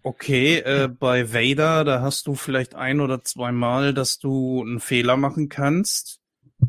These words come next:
Speaker 1: Der Imperator wird die wahrscheinlich sofort killen.
Speaker 2: Ja, ja, natürlich.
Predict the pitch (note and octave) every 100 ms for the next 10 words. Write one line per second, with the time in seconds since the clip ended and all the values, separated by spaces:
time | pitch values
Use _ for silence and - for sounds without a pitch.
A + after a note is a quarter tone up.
0 | - _ _ - B2 C3+ C3 A#2+ C#3+ G#3+
1 | C#3 A#2+ C3+ C#3+ B2 C3 C3+ C3+ B2+ C3
2 | B2+ C3 - B2+ B2 - C#3 A#2 G#2+ -
3 | _ _ _ _ - _ _ - C#3 B2
4 | A2 A2 D3 C#3+ G#2